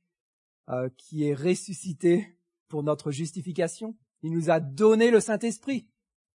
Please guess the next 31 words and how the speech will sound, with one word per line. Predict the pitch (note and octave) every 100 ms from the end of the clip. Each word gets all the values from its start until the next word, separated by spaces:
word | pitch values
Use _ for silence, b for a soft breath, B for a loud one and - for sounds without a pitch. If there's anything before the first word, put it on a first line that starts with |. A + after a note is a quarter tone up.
| -
Il | C#3
pourrait | D#3+ E3
dire, « | G3 E3+
Mais | C#3+ B2+ A2+ -
qu'est-ce | G3+ G#3+
que | F#3+
vous | E3+
voulez | E3+ G3
d'autre ? | G#3+ A#3 - _ - _ _ _ _ _ _
Vous | C#3+
avez | G3 A3+
tout | - A4+ F4+
là, | D3 G#2+ - _ _ _
vous | D3+ F3+
avez | G3 A3+
tout. » | - D#4 - _ _ _ _ _ _ _ _ _ _ _ _ _ _ _ _ _ _ _ _ C3+
Mais | C#3+
Dieu, | C#3 G3 G#3+ A3
c'est | - C#3
aussi | D3+ -
un | D#3+
bon | C#3+ E3+
père, | F3 G3+ D#3+
quand | - -
on | D3
l'a | C#3
chan-, | D#3 D#3+
comme | E3 D#3+
on |
l'a | E3
chanté. | F3 F3+ G3+